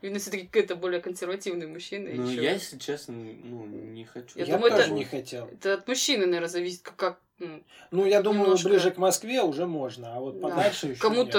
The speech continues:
Speaker 3: нет.
Speaker 1: там это
Speaker 3: Ну,
Speaker 1: порядок
Speaker 3: ну,
Speaker 1: вещей
Speaker 3: для
Speaker 1: будет.
Speaker 3: кого-то,
Speaker 1: Кто-то
Speaker 3: ну, у
Speaker 1: скажет:
Speaker 3: каждого
Speaker 1: «Ты чё?»
Speaker 3: свой фетиш. Ну,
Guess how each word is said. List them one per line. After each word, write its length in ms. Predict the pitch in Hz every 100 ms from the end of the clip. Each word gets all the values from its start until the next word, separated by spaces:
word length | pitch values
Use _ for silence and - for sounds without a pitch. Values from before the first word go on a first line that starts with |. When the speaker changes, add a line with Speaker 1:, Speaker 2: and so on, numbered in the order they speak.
| 185
Speaker 3:
нет. 60 | 175
Speaker 1:
там 260 | 160 160 - _ _ _ 208
это 240 | 160 - - _ _ _ _ _ _ _
Speaker 3:
Ну, 160 | 156 156
Speaker 1:
порядок 300 | 135 156 143
Speaker 3:
ну, 40 | 151
Speaker 1:
вещей 220 | 151 202
Speaker 3:
для 80 | -
Speaker 1:
будет. 120 | 143
Speaker 3:
кого-то, 120 | 147
Speaker 1:
Кто-то 140 | 254
Speaker 3:
ну, 60 | 185
у 40 |
Speaker 1:
скажет: 140 | 190 240
Speaker 3:
каждого 200 | 302 285
Speaker 1:
«Ты 60 | 254
чё?» 220 | 214 165
Speaker 3:
свой 180 | 139 139
фетиш. 240 | - 135 _ _ _
Ну, 160 | 185